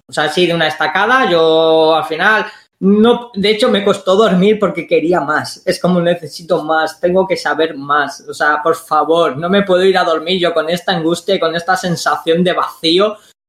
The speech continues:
porque, porque, porque, porque quiero seguir viendo, ¿eh? Y, y bueno, al final es lo que nos suele pasar, ¿no? Que cuando nos enganchamos tanto a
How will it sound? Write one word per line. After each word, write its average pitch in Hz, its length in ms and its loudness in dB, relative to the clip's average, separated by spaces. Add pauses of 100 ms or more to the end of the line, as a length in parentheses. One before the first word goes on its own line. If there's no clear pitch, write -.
porque, 170 480 2
porque, 160 360 0
porque, 151 420 -4
porque 147 260 -2
quiero 196 220 2
seguir 190 380 0
viendo, 185 340 2
¿eh? 175 240 -2
Y, 165 240 -4
y 151 40 -4
bueno, 180 340 0 (280)
al 151 100 -6
final 175 300 0
es 214 60 4
lo 208 100 2
que 202 80 -2
nos 160 160 -2
suele 180 220 0
pasar, 165 400 0
¿no? 165 160 0
Que 165 100 -2
cuando 151 220 0
nos 156 340 -4
enganchamos 165 680 -2
tanto 208 500 0
a 156 680 2